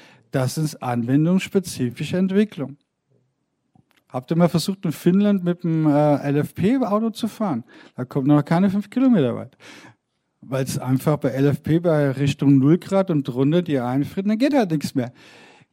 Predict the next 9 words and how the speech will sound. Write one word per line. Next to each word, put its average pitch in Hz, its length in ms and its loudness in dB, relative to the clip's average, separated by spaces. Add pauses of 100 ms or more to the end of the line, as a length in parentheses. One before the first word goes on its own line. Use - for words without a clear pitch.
(140)
Und 151 140 0
dann 156 120 4
brauchen 139 380 -6
wir 214 100 0
Lösungen. 175 600 8 (800)
Da - 40 -20
kann 156 160 -4
ich 135 60 -6
sagen, 135 260 -6